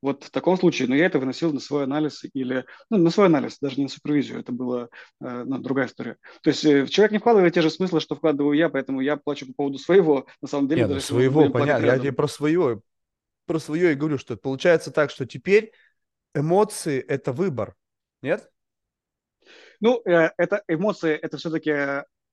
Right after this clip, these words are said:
Speaker 1: автоматически. Просто я вижу, п-, э, о том, где, какая здесь
Speaker 2: Не, ну
Speaker 1: логика
Speaker 2: ты,
Speaker 1: и где я
Speaker 2: понятно,
Speaker 1: делаю
Speaker 2: что
Speaker 1: этот выбор.
Speaker 2: они инициируются
Speaker 1: Да.
Speaker 2: какой-то совокупностью там
Speaker 1: Да,
Speaker 2: реакций
Speaker 1: да.
Speaker 2: внутри организма,
Speaker 1: Да.
Speaker 2: но их воплощение — это вопрос выбора.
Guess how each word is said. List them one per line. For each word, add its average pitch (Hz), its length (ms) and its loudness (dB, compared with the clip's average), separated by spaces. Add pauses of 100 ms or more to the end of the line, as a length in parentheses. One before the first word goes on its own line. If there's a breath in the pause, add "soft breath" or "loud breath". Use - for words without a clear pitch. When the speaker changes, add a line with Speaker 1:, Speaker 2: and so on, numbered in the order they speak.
(500)
Speaker 1:
автоматически. 165 960 -2
Просто 165 260 0
я 180 140 6
вижу, 165 440 0
п-, 165 100 -4
э, 143 480 -4
о 135 40 -12
том, 180 240 -2
где, 165 540 0
какая 175 280 0
здесь 151 200 -6
Speaker 2:
Не, 139 100 2
ну 113 120 -2
Speaker 1:
логика - 0 -
Speaker 2:
ты, 147 160 2
Speaker 1:
и 139 80 0
где 147 200 4
я 160 60 2
Speaker 2:
понятно, - 0 -
Speaker 1:
делаю 156 240 0
Speaker 2:
что - 20 2
Speaker 1:
этот 127 140 -2
выбор. 131 140 -2
Speaker 2:
они 175 260 -2
инициируются 151 1160 -2
Speaker 1:
Да. 139 260 0
Speaker 2:
какой-то 156 280 0
совокупностью 135 1000 -6
там 110 220 -2 (160)
Speaker 1:
Да, 139 200 2
Speaker 2:
реакций - 220 -10
Speaker 1:
да. - 0 -
Speaker 2:
внутри 135 300 -4
организма, 110 680 -4 (320 loud breath)
Speaker 1:
Да. 147 200 -2
Speaker 2:
но 180 260 4
их 175 220 -2
воплощение — 151 1120 -4 (1040)
это 143 240 0
вопрос 160 440 2
выбора. 131 440 -6